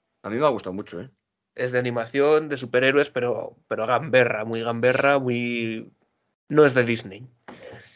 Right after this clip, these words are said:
Speaker 2: Sale
Speaker 1: Es gamberra, pero a la vez
Speaker 2: Es
Speaker 1: no es
Speaker 2: gamberra en el
Speaker 1: parodia.
Speaker 2: sentido, en el sentido de que, no, no es parodia, pero es, joder, es un puto Superman que te parte la cara y se ve cómo te parte la cara, ¿sabes?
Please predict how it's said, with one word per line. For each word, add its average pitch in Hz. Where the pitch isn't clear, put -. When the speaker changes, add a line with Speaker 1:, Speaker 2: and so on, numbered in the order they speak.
Speaker 2:
Sale 120
Speaker 1:
Es 117
gamberra, 190
pero 151
a 139
la 131
vez 175
Speaker 2:
Es -
Speaker 1:
no 156
es 151
Speaker 2:
gamberra 180
en 196
el 165
Speaker 1:
parodia. 143
Speaker 2:
sentido, 165
en 139
el 135
sentido 143
de 151
que, 113
no, 139
no 127
es 131
parodia, 117
pero 117
es, 123
joder, 117
es 117
un 113
puto 120
Superman 123
que 131
te 120
parte 123
la 131
cara 135
y 139
se 123
ve 123
cómo 123
te 117
parte 123
la 113
cara, 139
¿sabes? 120